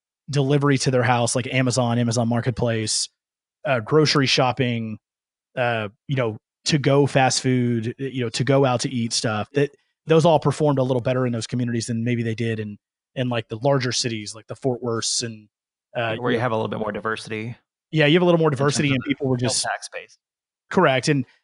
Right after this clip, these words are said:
Speaker 1: and they're a little bit more dependent on people who come into town every day and go to work and eat lunch there and those type of things. So, um, you know, there, there are absolutely, like, we didn't get everything right here. There were quite a few communities that we, we didn't get right. Um, but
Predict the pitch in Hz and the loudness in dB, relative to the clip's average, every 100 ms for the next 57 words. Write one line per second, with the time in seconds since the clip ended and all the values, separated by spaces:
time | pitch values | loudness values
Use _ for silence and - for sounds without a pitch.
0 | _ 156 180 170 170 160 156 147 139 160 | _ 2 4 6 6 4 4 4 4 2
1 | 156 147 131 117 143 135 131 147 135 123 | 2 2 2 0 0 0 2 0 0 0
2 | - 131 131 127 127 120 117 107 113 135 | 2 2 2 2 2 2 0 -2 2 2
3 | 127 113 110 110 127 - 123 120 117 110 | 2 -2 -4 -2 -2 0 0 0 0 -2
4 | 110 107 - 101 - 135 117 _ _ _ | -4 -6 -10 -10 -4 -2 -2 _ _ _
5 | _ _ _ - 143 131 113 - _ _ | _ _ _ 0 2 2 -2 -12 _ _
6 | 160 147 190 180 165 190 156 160 151 147 | 2 2 2 0 2 6 6 4 2 0
7 | 113 110 113 151 185 156 147 156 147 139 | 0 -2 0 2 4 4 4 6 6 4
8 | 131 135 117 110 101 117 _ - 135 123 | 4 2 2 -2 -4 -6 _ -2 0 2
9 | 156 147 165 139 143 135 123 123 123 123 | 4 4 0 0 0 2 2 0 0 0
10 | 113 117 127 117 147 127 113 104 104 101 | 0 -2 -2 0 0 0 -2 -4 -4 -4
11 | 113 _ _ _ _ _ 131 131 120 110 | -8 _ _ _ _ _ 0 2 0 -4
12 | 104 _ _ _ _ _ _ - 131 175 | -8 _ _ _ _ _ _ -8 -2 4
13 | 175 143 | 4 4